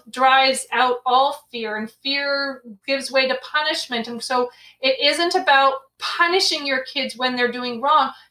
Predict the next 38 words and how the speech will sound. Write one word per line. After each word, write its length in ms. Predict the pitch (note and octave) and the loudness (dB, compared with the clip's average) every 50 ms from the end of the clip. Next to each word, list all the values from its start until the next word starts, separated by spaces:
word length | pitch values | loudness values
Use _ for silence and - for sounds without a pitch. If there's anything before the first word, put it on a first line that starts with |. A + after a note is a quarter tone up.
| _ | _
You 160 | - B3 D4+ - | -6 -6 -6 -6
can 440 | - - - C#4 C4+ C#4+ D#4+ F#4 F#4 | -8 -8 -6 -2 0 0 0 0 0
have 400 | - - C#4+ C#4 C#4 C#4 C#4 - - - | 0 2 4 4 4 4 2 -4 -10 -2
consequences, 1120 | - E4 F#4 G#4 A4 - - F#4 - - - A#3+ A3 A3 A3 - B3 B3+ D#4+ E4+ E4+ - _ _ _ _ - | 0 2 2 2 2 -2 -6 -8 -8 -4 -4 -4 -2 -4 -6 -4 -4 -2 -2 -4 -6 -10 _ _ _ _ -8
natural 540 | A#3 A#3 B3 C#4+ G#4 G4+ - F4 D#4+ D4+ | -2 2 2 2 2 2 -2 -4 -4 -2
ones 260 | C4+ C4+ C4 B3+ - - | 0 0 0 -2 -2 -2
happen, 580 | D4 D#4 F#4+ G4 - A#3 G#3+ G#3 A3 C#4 E4 - _ _ _ _ _ _ _ _ _ _ G#3 - - | 0 2 2 2 0 -2 -2 -2 -4 -6 -8 -14 _ _ _ _ _ _ _ _ _ _ -20 -4 0
but 260 | D4 D4 D4 D4 C#4+ C#4+ - _ _ _ _ _ _ _ _ _ _ _ _ _ _ _ _ _ _ _ _ | 2 4 4 4 2 -2 -6 _ _ _ _ _ _ _ _ _ _ _ _ _ _ _ _ _ _ _ _
that's 380 | B3+ A3 D4+ D4 D#4+ - - - | -4 0 2 4 4 2 0 -2
more 300 | D#4+ D#4+ E4+ E4 D#4+ D#4+ | -6 -4 0 2 4 2
of 100 | D#4 D4 | 4 4
like, 260 | C#4+ C#4 C#4 C4+ - A3 | 4 2 2 2 0 -4
"We 180 | A3+ C#4 D4+ F4 | -4 -2 -2 -2
agreed 340 | D#4+ B3+ C4 C#4 C#4+ D4+ D4+ | -4 -4 -4 -4 -2 0 2
on 200 | D#4+ D#4+ D#4+ E4+ | 2 2 2 2
this 460 | F4 F4+ G4 A4 A4 - - - _ _ - | 2 2 2 2 0 -4 -8 -12 _ _ -10
and 140 | C4 B3+ B3+ | -6 -6 -4
you 80 | C#4 | -4
didn't 200 | C#4+ D4+ C#4+ - - | -4 -6 -8 -10 -12
keep 180 | - D#4+ D#4+ | -12 -12 -8
to 100 | - C4+ | -6 -4
your 120 | C#4 C#4 C4+ | -4 -4 -4
t-, 140 | - - C#4+ C4 C4 - - | -2 2 2 2 2 0 -4
agreement," 600 | B3+ G#3+ - C4 C#4 D4 C4 G3 G#3 - - - - - | -8 -6 -6 -6 -6 -4 -6 -6 -8 -10 -14 -18 -8 -2
or 340 | A#3+ A#3+ A#3+ A#3 A#3 A#3 A#3+ - - - _ _ _ - G3+ G#3 - - A3+ G3 G3+ G3+ _ _ _ _ _ _ _ - | 2 4 4 4 4 2 0 -6 -16 -20 _ _ _ -20 -20 -20 -20 -18 -18 -18 -18 -20 _ _ _ _ _ _ _ -6
the 160 | A#3+ A#3+ C4 | -2 0 2
next 380 | C4 C4+ C#4 D4 D4+ - - - | 4 4 4 4 2 0 0 2
activity 500 | D4+ D4 D4 - - F4 D#4 D4+ C#4 C#4 | 2 2 2 0 -2 -2 -2 -2 -2 -2
happens 400 | C#4 C4+ C4+ B3+ B3+ B3+ A#3 - | 0 2 0 0 0 -4 -8 -6
when 120 | B3+ B3 | -6 -6
the 60 | A#3+ | -6
first 420 | - - - E4+ F4+ F4+ - - - | -6 -4 0 0 0 0 0 0 0
one 160 | C#4 C4 C4 | 2 2 2
is 140 | B3+ - - | 0 -2 -6
finished. 640 | - - F4+ F#4+ F#4 - - - - - - - - | -4 -2 0 2 2 0 -2 -4 -8 -8 -8 -6 -4
So 160 | C4+ C4+ C4 | -2 0 0
then 200 | C4+ C4+ C4+ C4 | 0 -2 0 0
those 500 | C#4 D4 D#4 D#4+ D#4+ - - - - | 0 0 2 0 -2 -4 -6 -10 -12